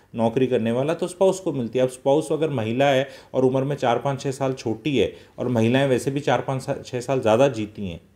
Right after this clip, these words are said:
और जीना भी चाहिए, मैं कौन होता हूँ उनको जल्दी करने वाला, ठीक है, तो वो भी और उतना लंबा हो जाता है। तो भाई ये हो नहीं सकता।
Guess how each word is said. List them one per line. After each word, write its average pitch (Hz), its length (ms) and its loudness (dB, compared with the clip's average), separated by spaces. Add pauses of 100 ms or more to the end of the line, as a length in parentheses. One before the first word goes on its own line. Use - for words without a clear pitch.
(180)
और 123 100 -4
जीना 127 260 0
भी 175 100 -2
चाहिए, 127 240 -2
मैं 117 140 0
कौन 139 280 -2
होता 113 200 -6
हूँ 107 80 -4
उनको 101 220 -6
जल्दी 95 320 -2 (180)
करने 92 280 -4
वाला, 87 240 -4 (320)
ठीक 143 180 -4
है, 127 120 0 (240)
तो 185 320 4
वो 127 280 4
भी 156 260 0
और 170 440 6
उतना 160 340 -2
लंबा 143 200 -2
हो 117 100 0
जाता 90 320 -8
है। 87 100 -16 (100)
तो 160 60 -4
भाई 185 140 4
ये 220 80 6
हो 156 220 4
नहीं 180 140 -2
सकता। - 420 -8